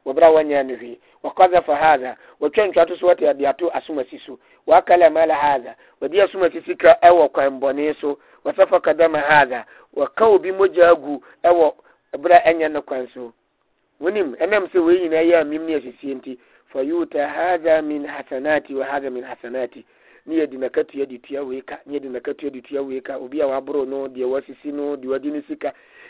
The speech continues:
Yɛyi ne nnwuma pa yɛ hasanate no, ɛde tua amanfoɔ ka. فإن فنيت حسناته. Sɛ ne nnwuma pa no nyinaa bɛsa na ogyina hɔ, sifuru, zero, wɔ ne hwee wɔ n'anim.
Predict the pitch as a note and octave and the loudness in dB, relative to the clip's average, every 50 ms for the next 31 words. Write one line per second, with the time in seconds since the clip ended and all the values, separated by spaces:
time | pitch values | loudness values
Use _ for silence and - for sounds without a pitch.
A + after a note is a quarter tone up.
0 | - D3+ D3+ D#3 D#3 D#3 D#3+ F#3 A3+ A3+ A3 F#3+ F3 F3+ G3 F3+ E3 D3 - F#3+ | -16 -8 -2 0 2 2 2 0 -4 -6 -6 -6 -6 -2 0 2 2 4 4 6
1 | F#3 E3+ E3 D#3+ D3+ D3+ C3+ - C#3 C3 C#3 D#3+ D#3+ D3+ - - C3 B2+ B2 A#2+ | 6 6 6 6 4 2 -4 -4 -6 -4 0 0 0 0 -2 -4 -10 -14 -14 -16
2 | _ _ - - - _ - F3+ F3+ D#3 C#3+ - - - D#3+ D#3+ D3+ C#3 C3+ C#3+ | _ _ -20 -20 -8 _ 0 0 0 0 -2 -12 -8 0 2 4 4 4 2 -2
3 | D3+ D3+ D3 - - C3 C3+ C3 - - - - - _ _ _ _ _ _ _ | -4 -6 -10 -14 -10 -8 -8 -8 -8 -12 -16 -18 -18 _ _ _ _ _ _ _
4 | - D#3 D3+ - D3+ D3 - - F#3+ G3+ G3 F3 E3 E3 - - D3+ C#3 - C#3+ | -6 -6 -6 -6 -6 -6 -2 -2 -2 -2 0 0 -2 -2 -2 -6 -12 -10 -8 -8
5 | C3+ D3 D#3 D#3 D3+ - - B2 A2 - - _ - - _ _ - D#3+ D3+ D#3 | -6 -2 -2 -2 -2 -2 -6 -16 -18 -18 -20 _ -20 -20 _ _ -10 -8 -6 -6
6 | E3 F3+ G3+ G#3 G3+ G3+ F3 - - E3 E3 E3+ F3 E3+ D3+ D3 D3 D3 D#3 C#3 | -8 -8 -10 -8 -4 -4 -4 -4 -4 -6 -6 -4 -6 -8 -4 -2 0 0 0 0
7 | B2+ B2 - _ - D#3 D3+ E3 F3 E3 C#3+ B2+ C3 B2+ A#2 C3 D3 - _ - | -2 -6 -10 _ -6 -4 -4 -2 -2 -4 -4 -6 -8 -12 -10 -10 -10 -10 _ -6
8 | F#3+ F#3+ - - D3 C#3 B2+ A#2+ C3 F3+ A#3 A#3 G3+ D#3 C3+ C#3+ E3 F3+ A3 A3+ | -6 -4 -4 -6 -12 -12 -12 -12 -8 -6 -2 -2 -2 -2 -2 -2 -2 -2 -4 -6
9 | - - F3+ D#3+ D3+ D3+ C#3 C3+ C3+ C3+ D3+ D#3 | -6 -6 -6 -4 -2 -2 -2 -2 -4 -8 -8 -10